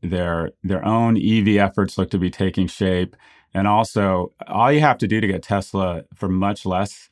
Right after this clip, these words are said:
th-, than it's trading for now is just wait, 'cause this company is gonna, the stock here is gonna crash. I think the bloom is finally off the Tesla rose. So that,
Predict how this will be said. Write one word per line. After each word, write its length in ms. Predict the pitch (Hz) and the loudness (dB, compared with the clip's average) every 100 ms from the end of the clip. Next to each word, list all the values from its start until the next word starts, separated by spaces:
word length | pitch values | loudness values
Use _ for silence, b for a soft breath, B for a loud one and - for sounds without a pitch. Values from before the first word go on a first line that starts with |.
| - | -10
th-, 180 | 85 - | -10 -8
than 240 | 90 92 87 | -4 -2 -2
it's 140 | 92 | -4
trading 260 | - 98 92 | -2 -2 0
for 140 | 95 | -2
now 240 | 87 90 - | 0 -2 -2
is 140 | 92 | -2
just 180 | 98 - | -4 -2
wait, 400 | 85 80 73 - | -2 -2 -4 -6
'cause 180 | 95 82 | -6 -2
this 180 | 98 - | -4 -2
company 340 | 92 78 82 | -4 -2 -4
is 120 | 80 | -4
gonna, 320 | - 82 78 - | -4 -4 -4 -6
the 60 | |
stock 320 | 98 107 98 - | -4 0 0 0
here 120 | 85 | -4
is 120 | 80 | -4
gonna 200 | 87 78 | -6 -6
crash. 440 | - 82 82 - | -4 -2 -2 -2
I 40 | 98 | -2
think 140 | 101 | 0
the 60 | 95 | -2
bloom 360 | 95 95 90 | 0 0 0
is 120 | 80 - | -2 -2
finally 400 | 92 90 87 85 | 0 0 0 0
off 340 | 85 85 - b b b b b b _ | 0 -2 -10 b b b b b b _
the 140 | 90 | -4
Tesla 480 | - 98 90 - 87 | 0 0 -2 -2 -2
rose. 400 | 85 85 82 80 | 0 0 -2 -2
So 140 | - | -4
that, 260 | 90 113 | 2 2